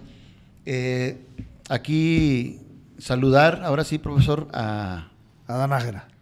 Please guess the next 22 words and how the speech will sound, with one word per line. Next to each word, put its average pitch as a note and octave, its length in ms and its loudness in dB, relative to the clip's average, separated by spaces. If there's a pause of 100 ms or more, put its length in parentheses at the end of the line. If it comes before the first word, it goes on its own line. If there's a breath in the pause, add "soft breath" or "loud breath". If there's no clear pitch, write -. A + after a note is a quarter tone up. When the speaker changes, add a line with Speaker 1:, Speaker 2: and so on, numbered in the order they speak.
(920)
Speaker 1:
Ah, C#3 200 -4
también, G#2+ 320 -12
¿verdad? G#2+ 320 -10
Se A2 80 -8
me G#2+ 100 -2
había A2 160 -2
pasado. B2 420 0
Speaker 2:
<laughs> E3+ 680 0
Speaker 1:
No, C#3+ 160 -2
solamente D3 500 -8
un C#3 80 -8
saludo. C3 480 -6
No, D#3 120 -6
todos D3 180 -4
los C#3 120 -2
días C3+ 120 -2
los C3+ 120 -6
saludamos A2+ 500 -6
con, G2+ 220 -10 (100)
con F#2+ 160 -10
Speaker 2:
Ah. B2 120 -8
Speaker 1:
afecto. G#2 300 -8